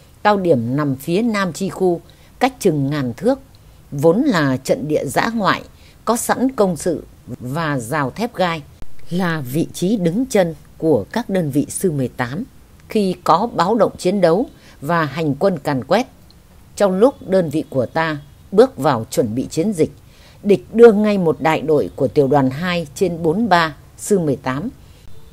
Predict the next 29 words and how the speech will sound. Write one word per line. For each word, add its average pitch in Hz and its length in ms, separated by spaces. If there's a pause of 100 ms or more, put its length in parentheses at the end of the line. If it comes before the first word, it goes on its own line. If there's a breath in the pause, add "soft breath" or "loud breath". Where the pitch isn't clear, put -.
(220)
cùng 175 240
hai 185 280
pháo 180 280
đội 165 260 (280)
giữ 113 460
trước, 302 240 (460 soft breath)
nhằm 160 380
tạo 143 400
thế 202 140
đánh 202 280
vu 196 240
hồi 151 360 (120)
bảo 143 200
vệ 120 220
chi 190 220
khu. 175 320 (580 soft breath)
Sáng 208 460
mười 156 120
tám 160 280
tháng 208 260
ba 175 200
năm 170 200
một 131 140
nghìn 127 260
chín 180 240
trăm 165 220
bảy 123 100
mươi 98 80
lăm, 147 240